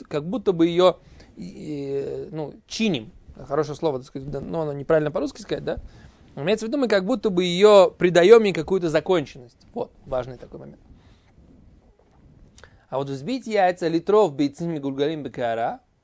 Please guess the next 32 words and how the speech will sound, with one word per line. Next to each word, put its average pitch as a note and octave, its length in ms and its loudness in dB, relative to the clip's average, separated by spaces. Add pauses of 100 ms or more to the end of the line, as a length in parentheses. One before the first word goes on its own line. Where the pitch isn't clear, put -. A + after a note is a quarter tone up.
(120)
да, G3 300 -12
круглые D#3+ 420 0
яйца, D3+ 440 2
взбить C#3+ 320 -8
их, - 200 -10 (840)
э, - 60 -10
это G#3 320 -8
нельзя. D#3+ 420 -6 (800)
Демих F3+ 380 -6
закиман G#3+ 400 -8
дебой F#3 360 0
или F#3 120 0
междины F3 360 -6
бигдейра, D3 500 -2
потому C#3+ 240 -10
что D3 120 -8
он E3 60 -8
собирается, A3 760 6
говорит, G3 260 0
Ра-, G3+ 200 0
выглядит, A3+ 320 -6
как G3 120 2
будто G#3+ 140 -2
он F#3 80 -8
собирается G3+ 360 -2
их D3 60 -6
вылить E3 260 -4
в - 40 -20
кастрюлю. - 480 -10
То - 760 -20
есть - 120 -20
такое, C#3 260 -6